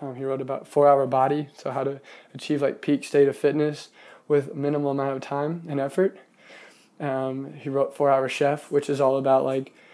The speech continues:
rethinking about thinking, learning how to learn. Uh, it's very meta in nature, and he teaches you how to cook by learning about these different ingredients, how they pair with one another. He's,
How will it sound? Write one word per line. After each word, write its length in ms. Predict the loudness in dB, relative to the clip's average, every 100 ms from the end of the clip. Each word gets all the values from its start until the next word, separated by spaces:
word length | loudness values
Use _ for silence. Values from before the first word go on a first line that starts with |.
| _ _ 0
rethinking 680 | 2 2 2 2 2 0
about 240 | 0 -2 0
thinking, 380 | 0 0 0
learning 280 | 0 0 0
how 100 | 2
to 80 | 0
learn. 480 | 0 0 0 -2 -6 _ _
Uh, 60 | -10
it's 140 | -4
very 180 | 2 2
meta 360 | 2 4 4 4
in 100 | -2
nature, 460 | -6 -6 -6 -6 -10 -20 -20 _ -12
and 240 | -10 -8
he 60 | -8
teaches 360 | -6 -6 -4 -4
you 100 | -4
how 100 | -4
to 100 | -6
cook 340 | -2 -2 -2
by 160 | -4 -2
learning 340 | -4 -6 -6
about 220 | -6 -6
these 160 | -8 -8
different 280 | -10 -10 -8
ingredients, 460 | -6 -4 -4 -6
how 80 | -6
they 120 | -6
pair 240 | -8 -6 -6
with 140 | -6
one 120 | -8
another. 420 | -6 -8 -8 -10 -16 _ _ _ _ _ _ _ -20 -20 -20 -20 _ _
He's, 260 | 2 2